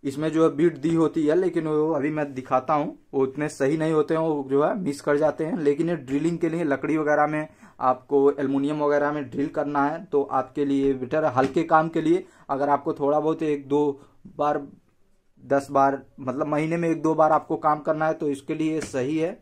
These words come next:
देखिए, नो लोड स्पीड, अट्ठाईस सौ आरपीएम। यहाँ पे दिखा, आप वीडियो को पॉज करके साढ़े छः सौ वाट का मशीन है, तेरह एमएम की है। तो आप वीडियो को पॉज करके इसके कुछ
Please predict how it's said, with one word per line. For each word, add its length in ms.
देखिए, 240
नो 240
लोड 260
स्पीड, 280
अट्ठाईस 360
सौ 100
आरपीएम। 420
यहाँ 140
पे 80
दिखा, 220
आप 220
वीडियो 240
को 120
पॉज 220
करके 260
साढ़े 300
छः 320
सौ 260
वाट 280
का 160
मशीन 320
है, 60
तेरह 360
एमएम 320
की 220
है। 180
तो 120
आप 360
वीडियो 480
को 120
पॉज 340
करके 280
इसके 240
कुछ 220